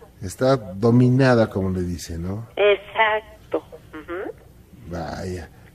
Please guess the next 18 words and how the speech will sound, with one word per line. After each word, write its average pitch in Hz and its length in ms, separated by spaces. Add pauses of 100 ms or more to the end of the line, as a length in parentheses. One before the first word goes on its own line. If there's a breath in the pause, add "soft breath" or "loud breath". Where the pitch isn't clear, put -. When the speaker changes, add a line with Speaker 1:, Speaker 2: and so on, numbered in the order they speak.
Speaker 1:
pero 123 240
Speaker 2:
¿Y 143 60
Speaker 1:
digo, 160 160
Speaker 2:
qué - 100
cosas? 208 360 (240)
Speaker 1:
es, 123 260
es 127 360
una 147 140
situación 135 580 (400 loud breath)
que 113 600 (800)
para 113 200
muchas 135 260
personas 127 580
será 123 260
increíble, 143 540
pero 117 280 (760 loud breath)
lamentablemente 135 1080
ocurren 127 800